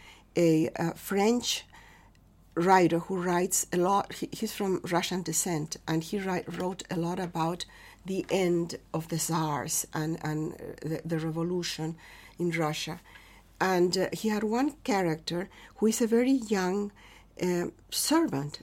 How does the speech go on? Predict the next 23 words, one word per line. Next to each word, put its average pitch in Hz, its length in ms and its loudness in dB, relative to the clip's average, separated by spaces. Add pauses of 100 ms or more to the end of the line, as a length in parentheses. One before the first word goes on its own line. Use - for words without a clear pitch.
really, 165 560 -2 (420)
who 214 140 6
is 220 280 4
ordered 220 460 6
by 175 160 2
his 175 220 -2
master 185 680 -2 (380)
to 208 100 0
take, 254 560 2 (160)
um, 185 360 0
his 185 440 -2
wife, 202 340 0
his 180 200 -2
young 196 360 0
wife, 190 440 -2 (280)
out 196 200 2
of 214 100 0
the - 100 -4
country, 170 400 -2
take 185 280 -4
her 190 80 -6
to - 140 -8
France. - 680 -4